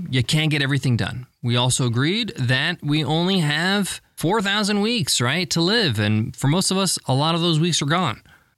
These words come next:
For me, half of them are gone. We also established the more we do, the more we have to do. And we also established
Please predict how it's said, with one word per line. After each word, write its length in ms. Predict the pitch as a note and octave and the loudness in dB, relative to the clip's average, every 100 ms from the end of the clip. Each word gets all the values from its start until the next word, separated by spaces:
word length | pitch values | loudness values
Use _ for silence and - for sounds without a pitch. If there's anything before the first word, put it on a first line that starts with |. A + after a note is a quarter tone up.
| _ | _
For 100 | B2 | 0
me, 240 | C3+ E3+ | 2 2
half 280 | D3+ F3+ G#3 | 0 0 0
of 60 | D#3 | 0
them 160 | B2+ | 0
are 80 | A2 | 0
gone. 320 | G#2+ G#2 - _ _ _ | -2 -6 -12 _ _ _
We 80 | C#3+ | -2
also 240 | A3 C#4+ B3+ | 0 0 0
established 420 | - F3+ F3 - | 0 0 0 2
the 60 | |
more 200 | C3 C#3 | 2 4
we 140 | D3 C#3 | 4 2
do, 260 | B2 C#3 | 4 4
the 120 | C#3 B2+ | 4 4
more 440 | A#2+ A#2+ B2 C3 | 4 4 4 0
we 380 | - A2 A2 G#2+ | -4 -2 0 2
have 280 | G#2 F3+ G#3+ | 2 0 -2
to 120 | C3 | -2
do. 220 | G2+ G#2 - - - - _ | -4 -6 -10 -20 -20 -20 _
And 100 | D#3 | -2
we 60 | G3+ | 0
also 220 | A#3+ G#3 | 0 0
established 560 | F3 F3 D#3+ E3 - | 0 0 0 0 -2